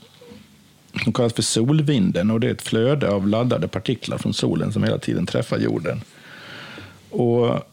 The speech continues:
eh, magnetos-, jordens magnetfält, magnetosfären skyddar oss mot, mot det, så att säga, råa inflödet av såna här laddade partiklar. Hade det inte gjort det så hade det inte varit så bra för oss.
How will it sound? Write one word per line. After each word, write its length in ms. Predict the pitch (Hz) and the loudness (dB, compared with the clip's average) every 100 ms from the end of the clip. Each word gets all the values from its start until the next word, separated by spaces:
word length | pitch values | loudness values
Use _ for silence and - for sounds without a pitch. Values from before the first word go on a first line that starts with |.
| - - _ | -20 -20 _
eh, 120 | 139 | 2
magnetos-, 640 | 123 127 127 120 - - 131 | 4 4 4 2 0 0 2
jordens 420 | 139 151 113 110 | 2 4 2 2
magnetfält, 600 | 117 120 165 170 131 110 - - - - _ - - - - - | 2 4 2 0 0 0 -2 -10 -12 -20 _ -20 -20 -20 -16 0
magnetosfären 840 | 123 123 120 117 113 185 170 110 | 2 4 4 2 0 2 2 2
skyddar 360 | - 135 156 113 | 2 0 2 0
oss 360 | 101 - - - | 0 -2 -4 -6
mot, 540 | - 139 - - - - - - _ 403 | 0 2 2 -4 -12 -12 -18 -20 _ -20
mot 520 | 190 135 147 143 131 - _ | -18 -4 0 2 0 -4 _
det, 360 | - 101 90 | -4 -2 0
så 80 | - | -2
att 80 | 101 | -2
säga, 340 | 101 92 92 - - - - - - - - - | -2 -2 -4 -6 -16 -20 -20 -20 -20 -20 -10 -2
råa 440 | 101 127 131 101 - - - - | 2 2 2 2 -2 -8 -18 -6
inflödet 720 | 127 117 127 127 92 90 107 | 2 2 2 2 2 0 0
av 80 | - | -2
såna 180 | - 98 | 0 0
här 80 | 110 | 0
laddade 360 | 107 110 101 | 0 0 -2
partiklar. 520 | - - 131 - 127 104 | -2 -4 -4 -4 -4 0
Hade 120 | 127 | 2
det 60 | 123 | 0
inte 180 | 120 | 0
gjort 260 | 135 165 - | 0 0 0
det 200 | 101 101 | -2 -2
så 100 | 110 | -2
hade 180 | 107 104 | 0 0
det 40 | |
inte 160 | 113 107 | 0 0
varit 160 | 110 | -2
så 80 | - | -2
bra 220 | - 55 | -2 -2
för 180 | - - | -2 -4
oss. 240 | - - | -4 -6